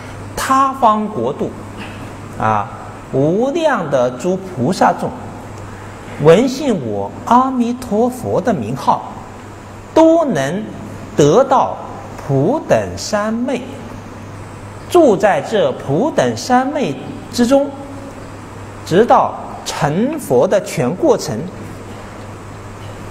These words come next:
都能恒常的睹见无量不可思议一切诸佛。如果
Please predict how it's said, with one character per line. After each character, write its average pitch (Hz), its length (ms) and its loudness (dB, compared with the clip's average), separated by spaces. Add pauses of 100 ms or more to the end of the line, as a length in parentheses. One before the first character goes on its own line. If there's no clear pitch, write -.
(200)
都 302 180 8
能 196 340 2 (640)
恒 190 460 0
常 127 460 -2
的 202 160 2 (720)
睹 139 320 6
见 240 280 0 (1700)
无 185 380 2
量 269 280 0 (260)
不 262 120 8
可 131 360 2
思 240 400 -2
议 233 320 -2 (220)
一 226 180 4
切 202 360 -2 (140)
诸 127 160 2
佛。 - 180 -4 (1700)
如 147 180 6
果 190 180 2